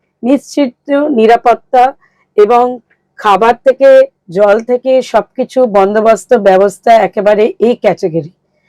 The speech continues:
কিন্তু গতকাল অবধি আমরা দেখলাম যারা পদপৃষ্ট হয়ে মারা গেল এবং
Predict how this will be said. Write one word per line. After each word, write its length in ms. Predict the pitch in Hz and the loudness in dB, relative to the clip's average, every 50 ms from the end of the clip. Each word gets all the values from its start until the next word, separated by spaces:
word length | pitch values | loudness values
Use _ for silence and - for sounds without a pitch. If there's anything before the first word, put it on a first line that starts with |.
| _ _ _ _ | _ _ _ _
কিন্তু 500 | - 269 262 254 311 302 311 311 320 - _ _ _ _ _ _ _ _ _ _ _ | -2 -2 0 2 2 2 2 2 -2 -8 _ _ _ _ _ _ _ _ _ _ _
গতকাল 580 | 214 180 220 220 214 - 277 269 302 294 294 294 | -4 0 2 2 2 2 0 2 2 2 2 2
অবধি 220 | 311 269 254 311 | 2 0 0 0
আমরা 200 | 311 277 277 294 | -2 -2 -2 -2
দেখলাম 560 | 262 220 233 226 - - 247 254 233 180 165 165 156 _ _ _ _ _ _ _ - | -2 0 -2 -2 -2 0 0 0 0 0 -4 -8 -14 _ _ _ _ _ _ _ -8
যারা 260 | 233 190 226 220 262 | -2 0 0 2 0
পদপৃষ্ট 760 | 339 - 240 226 220 214 254 240 - 277 262 - - - - | 0 0 0 0 2 2 0 0 0 -2 -2 -4 -4 -2 2
হয়ে 160 | 269 277 277 | 4 4 4
মারা 260 | 247 240 220 220 220 214 | 4 2 2 2 2 2
গেল 300 | 220 220 214 220 233 262 - _ _ _ _ _ _ _ _ _ | 2 0 0 0 -2 -4 -6 _ _ _ _ _ _ _ _ _
এবং 280 | 226 226 254 294 302 254 | -2 0 0 0 0 -2